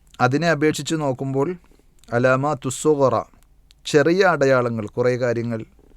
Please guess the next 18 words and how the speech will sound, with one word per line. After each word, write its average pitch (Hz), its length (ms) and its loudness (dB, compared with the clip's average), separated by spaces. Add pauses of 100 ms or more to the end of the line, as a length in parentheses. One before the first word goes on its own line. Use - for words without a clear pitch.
(400)
നബി 131 100 -2
സല്ലല്ലാഹു 123 540 0
അലൈഹി 110 260 -6
വസല്ലം 107 520 -8
പറഞ്ഞത് 107 400 -6 (120)
ഹദീസുകളിൽ 113 540 -6 (100)
കാണാം. 85 220 -12 (1400)
അതിൽപ്പെട്ട 151 580 0 (1000)
ഒരു 123 240 0
കാര്യമാണ് 113 520 0
ഇവിടെ 101 260 -4
പറഞ്ഞത്, 95 440 -8 (560)
ഇദാ 120 280 0
ളുയ്യിഅത്തിൽ 123 1000 -4
അമാനത്തു, 101 640 -6 (1400)
വിശ്വാസ്യത 160 800 0 (360)
നഷ്ടപ്പെട്ടു 123 540 -2
കഴിഞ്ഞാൽ 101 520 -6